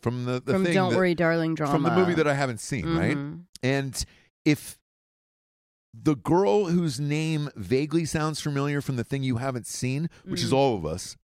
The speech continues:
Speaker 2: Mm-hmm.
Speaker 1: not just you, is backing out of playing Madonna in a biopic, which would be a breakout role,
Speaker 2: Right.
Speaker 1: something is fucked up.
Speaker 2: Yeah.
Speaker 1: And so here's what was fucked up. Madonna wanted control of the script,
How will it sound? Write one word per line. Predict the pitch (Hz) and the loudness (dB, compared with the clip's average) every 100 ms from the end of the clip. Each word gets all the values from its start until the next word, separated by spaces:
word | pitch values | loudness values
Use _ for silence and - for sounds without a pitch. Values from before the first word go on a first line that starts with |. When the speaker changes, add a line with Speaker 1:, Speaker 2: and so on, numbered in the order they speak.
| - | -10
Speaker 2:
Mm-hmm. | 185 180 170 196 208 113 | -6 -4 -6 -8 -6 -4
Speaker 1:
not | 110 - | -2 -2
just | 113 - | -2 2
you, | 127 113 87 - _ _ - | 2 2 0 -6 _ _ -8
is | 107 | -6
backing | 85 131 160 170 143 | 0 0 0 -4 -2
out | 135 | -2
of | 127 | -4
playing | - 117 131 117 | -4 -4 -2 -4
Madonna | 78 82 90 120 156 160 _ _ _ _ 107 | -4 -2 -2 -2 -4 -6 _ _ _ _ -2
in | 113 | 0
a | 95 | 2
biopic, | 107 120 131 156 - | 4 4 4 2 2
which | 120 117 | -2 -2
would | 98 | -2
be | 123 | -2
a | 113 | -2
breakout | 80 95 92 107 147 139 127 120 | -4 -4 0 0 2 0 0 0
role, | - 147 | 2 6
Speaker 2:
Right. | 165 165 165 - - | 6 6 2 -2 -8
Speaker 1:
something | - - - 156 143 156 | -12 -10 -4 -4 -4 -6
is | 135 - | -6 -8
fucked | - 117 104 - | -2 0 0 -4
up. | - - - | -4 -6 -16
Speaker 2:
Yeah. | 143 139 131 | -10 -10 -6
Speaker 1:
And | - 113 | -6 0
so | 135 113 | 2 2
here's | - 156 156 131 | 2 2 2 2
what | 120 | 0
was | 104 - | -2 0
fucked | 104 - - | -2 -2 -4
up. | 69 - _ _ _ _ | -6 -8 _ _ _ _
Madonna | 104 104 131 143 151 | -2 2 2 2 2
wanted | 139 135 - | 2 0 -2
control | 120 - 123 | -2 2 2
of | 110 | 2
the | |
script, | - - - 117 - - | -4 -4 0 0 0 -12